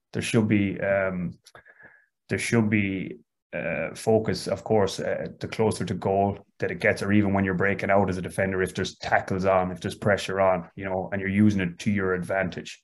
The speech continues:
you know, you need to play the ball. But if you're standing on your own in the middle of the field and you take six steps instead of five,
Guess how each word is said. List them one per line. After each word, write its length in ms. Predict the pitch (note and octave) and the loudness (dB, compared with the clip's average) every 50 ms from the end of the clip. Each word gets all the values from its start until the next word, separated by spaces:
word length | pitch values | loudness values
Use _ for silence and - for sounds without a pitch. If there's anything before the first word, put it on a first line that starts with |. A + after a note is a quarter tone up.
| _ _ | _ _
you 60 | - | -6
know, 60 | G2+ | -4
you 120 | F#2+ F#2 F#2 | -4 -4 -4
need 160 | F#2+ F#2 F2 | -6 -6 -6
to 60 | - | -6
play 180 | - - G2 F#2+ | -4 -4 -2 -2
the 80 | F#2 | -2
ball. 380 | F2+ F2+ F#2+ F#2 F2+ F2 F2 - - - - - - - - _ - | 0 0 2 2 2 2 -2 -6 -16 -20 -20 -20 -20 -20 -20 _ -4
But 140 | A#2+ A2 F2+ | -4 -2 -2
if 160 | - B2 - | -4 -4 -6
you're 80 | F#2 | -8
standing 280 | - - B2+ A2+ A2 G#2 | 2 4 4 6 6 4
on 60 | G2 | 4
your 120 | F#2 F#2 G2 | 4 2 2
own 160 | G2 F#2+ F#2 | 2 2 0
in 60 | F#2+ | -2
the 40 | F#2+ | -4
middle 140 | F#2+ F#2 F2+ | -4 -4 -6
of 40 | |
the 60 | F2+ - | -6 -6
field 220 | G#2 G2 F#2+ F2+ | -6 -4 -4 -4
and 100 | F2+ F2+ | -4 -4
you 60 | F2 | -4
take 240 | E2 - F#2+ E2+ - | -4 -6 -6 -6 -6
six 200 | - A2 - - | -8 -8 -6 -4
steps 300 | - G2+ G2 - - - | -4 -4 -4 -4 -6 -12
instead 240 | - - - G2+ F#2 | -14 -8 -6 -6 -6
of 80 | F2 | -4
five, 400 | - - G2+ G2 G2 F#2+ F2 - | 2 4 6 6 6 4 0 -6